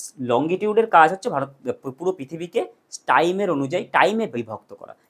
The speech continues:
গ্রিনিচ মিন টাইম আমরা জানি, জিএমটি, গ্রিনিচ মিন টাইম। গ্রিনিচ মিন টাইম থেকে আমরা সাড়ে পাঁচ ঘন্টা এগিয়ে রয়েছি পূর্ব দিকে। যে যত পূর্ব দিকে থাকবে গ্রিনিচ মিন টাইম এদিকে, যে যত পূর্ব দিকে থাকবে সে তত প্লাস, পূর্ব দিকে মানে প্লাস আর পিছনের দিকে মানে মাইনাস। ঠিক আছে তো?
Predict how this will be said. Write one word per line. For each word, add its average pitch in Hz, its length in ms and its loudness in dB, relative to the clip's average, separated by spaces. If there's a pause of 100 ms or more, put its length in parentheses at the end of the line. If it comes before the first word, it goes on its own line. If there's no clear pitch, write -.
(120)
গ্রিনিচ 190 420 -4
মিন 202 220 -2
টাইম 196 180 -2
আমরা 190 200 -2
জানি, 185 260 -6
জিএমটি, 175 680 -6
গ্রিনিচ 147 440 -8
মিন 151 260 -10
টাইম। - 220 -14 (380)
গ্রিনিচ 190 360 -6
মিন 202 200 -8
টাইম 196 200 -4
থেকে 208 200 -6
আমরা 175 160 -8
সাড়ে 120 280 -4
পাঁচ 139 200 -4
ঘন্টা 147 300 -14
এগিয়ে 98 280 -14
রয়েছি 92 340 -20
পূর্ব 143 220 -8
দিকে। 175 200 -14 (320)
যে 156 220 0
যত 208 160 4
পূর্ব 196 340 -2
দিকে 196 200 -8
থাকবে 196 280 -8
গ্রিনিচ 175 360 -18
মিন 185 140 -18
টাইম 196 200 -8
এদিকে, 110 340 -18
যে 156 240 0
যত 202 120 2
পূর্ব 180 340 -8
দিকে 196 200 -6
থাকবে 208 240 -4
সে 254 160 -14
তত 208 260 -8 (280)
প্লাস, 101 360 0
পূর্ব 147 200 -6
দিকে 185 200 -6
মানে 220 180 -4 (100)
প্লাস 120 380 -4
আর 127 80 -4 (160)
পিছনের 180 360 -10
দিকে 202 160 -2
মানে 196 200 -4
মাইনাস। 104 540 -2
ঠিক 240 140 -6
আছে 147 120 -4
তো? - 120 -20